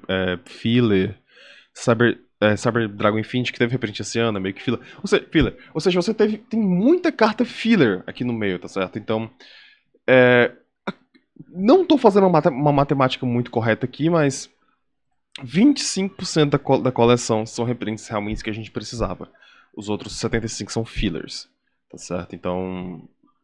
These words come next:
mas setenta e cinco da, da coleção é filler. Eu, eu não tô falando que esses fillers são ruins, tá certo? Você tem fillers bons,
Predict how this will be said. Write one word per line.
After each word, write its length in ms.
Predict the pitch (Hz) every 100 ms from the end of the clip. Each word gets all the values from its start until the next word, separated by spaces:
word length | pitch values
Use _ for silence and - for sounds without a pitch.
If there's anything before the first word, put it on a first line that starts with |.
| _ -
mas 360 | 123 - - _ _
setenta 360 | - - 147
e 20 | 160
cinco 340 | - 131 131 -
da, 120 | 107
da 60 |
coleção 460 | 104 101 101 135 - -
é 80 |
filler. 240 | 120 135 - - -
Eu, 140 | - -
eu 60 | 277
não 80 |
tô 100 | 311
falando 260 | 330 254 240
que 60 | 240
esses 240 | 247 -
fillers 500 | - 233 233 214 208 -
são 240 | - 233
ruins, 460 | 208 185 202 180 127
tá 100 | 101
certo? 240 | 110 110
Você 180 | 139 180
tem 140 | 294
fillers 480 | - - 320 339 226
bons, 580 | 131 - 359 98 -